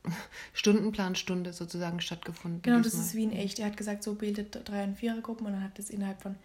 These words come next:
Speaker 2: natürlich hat das alle eine gewisse Zeitverzögerung, weil du musst schreiben und dann auf die Antworten
Speaker 1: Mhm.
Speaker 2: warten.
Speaker 1: Mhm.
Speaker 2: Aber trotzdem, ich glaub, es hat nicht länger als zwei Minuten gedauert, da
Speaker 1: Mhm.
Speaker 2: hatten wir unsere Gruppe.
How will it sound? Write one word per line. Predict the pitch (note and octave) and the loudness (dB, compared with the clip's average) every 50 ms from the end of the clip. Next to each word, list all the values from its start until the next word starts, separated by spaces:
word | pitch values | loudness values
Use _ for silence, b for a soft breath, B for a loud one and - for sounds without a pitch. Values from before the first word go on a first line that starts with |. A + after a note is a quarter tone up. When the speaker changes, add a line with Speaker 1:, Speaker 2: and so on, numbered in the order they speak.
| B B B B B B - | B B B B B B -4
Speaker 2:
natürlich | - A#3+ - C4+ C#4 B3+ A#3+ A#3 A3+ | -2 2 4 4 6 6 6 4 2
hat | G#3+ G#3+ | 0 0
das | G3+ G#3 | -2 0
alle | - G3+ G3 | 0 2 2
eine | G3 G3 F#3+ | 2 2 0
gewisse | F#3+ F#3+ F#3+ F#3+ - F#3+ - - - - _ - | -2 -4 -6 -6 -6 -6 -8 -10 -16 -20 _ -4
Zeitverzögerung, | - - G3 G3 G3 - - - G#3 - - - - - - | -2 -2 0 -2 -2 -4 -6 -8 -8 -8 -8 -8 -10 -10 -8
weil | A3+ G#3+ | -8 -6
du | G#3+ | -6
musst | G#3+ G#3 G#3 - - | -6 -6 -4 -4 -4
schreiben | - - G3+ G3+ G#3 G#3 A3 A#3+ B3 A#3+ A3+ | -4 -4 -2 0 2 4 4 4 4 2 2
und | G#3 G#3 | 0 0
dann | G#3 G3+ G#3 G#3 - | -2 -2 -4 -4 -6
auf | G3+ G3+ G3+ | -8 -8 -6
die | - G#3 G3+ | -6 -6 -2
Antworten | - G#3 G#3 G#3 A3 G#3+ G#3+ - G#3+ G#3 G3+ G#3 G#3 - | -2 0 -2 -2 -2 -6 -4 -2 0 2 2 2 2 2
Speaker 1:
Mhm. | A3 G3+ | 2 2
Speaker 2:
warten. | F#3+ F#3+ G3+ A#3 A3+ - G#3+ G#3+ G#3 G#3 | 4 4 4 2 2 2 2 2 2 4
Speaker 1:
Mhm. | G3+ G3+ G3 G#3+ A3 A3 - | 4 4 4 2 2 0 -2
Speaker 2:
Aber | - G3 G3 G3+ | -2 -2 -2 0
trotzdem, | - G#3+ G#3 G#3+ G3+ | -2 -2 -2 -2 -2
ich | G3 - | -2 -2
glaub, | - G3 F#3+ - | -2 -4 -4 -2
es | - - | -4 -4
hat | G3+ G3+ | -2 -2
nicht | G3+ G3+ - | -2 -2 -2
länger | G#3 G3+ G3 G3 | -2 -2 -2 -4
als | F#3+ - - | -4 -6 -4
zwei | - G3 F#3+ | -4 -2 -2
Minuten | F#3+ F#3+ F#3+ G3 - G3+ | -2 -4 -6 -6 -6 -6
gedauert, | G3 F#3+ F#3+ F3+ F#3 F#3 F#3+ F#3 - | -6 -4 -4 -6 -6 -6 -6 -6 -6
da | F#3+ | -4
Speaker 1:
Mhm. | F#3+ G3 G3+ F#3 | -2 0 0 0
Speaker 2:
hatten | F#3 F3+ F#3 F#3 F3 - - F#3 F#3 | 0 -2 -6 -8 -12 -12 -12 -10 -8
wir | F#3 F#3+ F#3+ | -8 -8 -8
unsere | F#3 - - G3 F#3+ - | -8 -8 -8 -10 -10 -10
Gruppe. | - F#3 - G#3 G3+ | -10 -8 -4 -4 -4